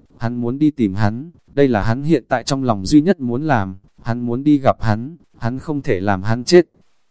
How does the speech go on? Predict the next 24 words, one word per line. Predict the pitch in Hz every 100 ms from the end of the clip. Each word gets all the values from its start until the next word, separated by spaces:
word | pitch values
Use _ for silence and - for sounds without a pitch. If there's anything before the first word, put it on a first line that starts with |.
| _ _ _ _ _
Linh | 131 143
Thứ | 117 123
lại | 151 104
là | 101
kêu | 95 156 143
ở | 98
hắn, | 107 104 131 170 _ _ -
"Ngươi | 135 147
đi | 143 147
lại | 127 107
như | 139
thế | 135 123
nào? | 143 113 92 104 _ _ _ -
Ngươi | 135 147
có | - 123
thể | 131
cùng | - 107 98
hắn | 117 120
vĩnh | 139 160
viễn | 147 151
ở | 104
bên | 98 139 147
nhau | 147 139
sao? | 151 147 147 143